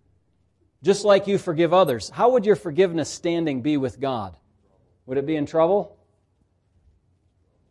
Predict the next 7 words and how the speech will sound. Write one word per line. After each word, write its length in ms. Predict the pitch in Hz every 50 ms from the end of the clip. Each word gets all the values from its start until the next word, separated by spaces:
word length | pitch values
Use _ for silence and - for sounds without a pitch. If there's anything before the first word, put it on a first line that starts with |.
| _
That's 680 | 110 113 120 127 135 135 131 131 - - - - - -
a 60 | 123
very 300 | 107 113 120 120 120 117
important 460 | 113 110 - - 123 120 - 113 98
point, 280 | - - 120 110 104 107
isn't 220 | 104 95 101 95
it? 120 | 90 90